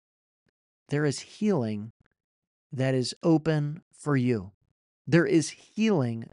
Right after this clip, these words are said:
that is open for you. In fact, let me put it this way. There is no healing outside of Christ. <laughs> There is no real healing outside of Christ. But also, I want to talk about one more thing here this morning,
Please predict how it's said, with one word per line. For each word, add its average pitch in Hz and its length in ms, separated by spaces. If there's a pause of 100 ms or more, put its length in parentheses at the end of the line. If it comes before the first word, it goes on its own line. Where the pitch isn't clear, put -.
that 139 100
is 135 140
open 135 200
for 143 120
you. 143 100
In 120 80
fact, 170 300
let 143 80
me 139 80
put 147 160
it - 40
this 196 200
way. 131 80
There 143 160
is 135 120
no 196 160
healing 139 380
outside 98 320
of - 100
Christ. - 480
<laughs> - 400
There 190 160
is 170 140
no 180 160
real 151 260
healing 127 500 (380)
outside 131 420
of - 100
Christ. 113 560 (2000)
But 165 100
also, 185 600 (300)
I 165 60
want 214 140
to 190 100
talk 165 160
about 143 220
one 139 180
more 139 240
thing 139 280
here 123 180
this 113 200
morning, 117 440